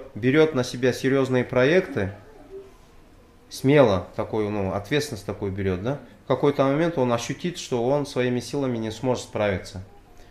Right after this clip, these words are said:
Но его плюс в том, что он вышел из зоны комфорта, да, поставил себя в такие условия,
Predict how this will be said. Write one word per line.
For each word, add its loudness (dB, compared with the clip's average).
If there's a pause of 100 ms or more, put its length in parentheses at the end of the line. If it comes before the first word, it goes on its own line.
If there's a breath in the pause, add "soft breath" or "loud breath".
(440 soft breath)
Но 2
его 4
плюс -2
в -18
том, 4
что 0
он 2
вышел 2
из -2
зоны 4
комфорта, 2
да, -2
поставил 2
себя -4
в -6
такие -6
условия, 0